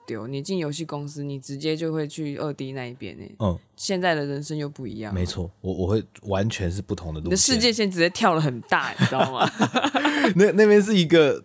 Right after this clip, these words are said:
Speaker 2: 决定一个非常关键的，的岔路。
Speaker 1: 所以就是因为专题是游戏，
Speaker 2: 嗯。
Speaker 1: 然后你觉得你没有做到动画，有个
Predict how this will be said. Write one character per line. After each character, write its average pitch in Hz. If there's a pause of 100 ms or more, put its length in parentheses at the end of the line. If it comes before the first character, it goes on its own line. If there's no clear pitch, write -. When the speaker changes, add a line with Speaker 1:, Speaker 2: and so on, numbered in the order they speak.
Speaker 2:
决 151
定 180
一 156
个 147
非 170
常 143
关 147
键 143
的， 95
的 101
岔 113
路。 92
Speaker 1:
所 262
以 254
就 247
是 247
因 226
为 220
专 196
题 156
是 151
游 131
戏， - (220)
Speaker 2:
嗯。 101
Speaker 1:
然 156
后 175
你 160
觉 143
得 143
你 135
没 139
有 135
做 143
到 135
动 -
画， 127
有 180
个 175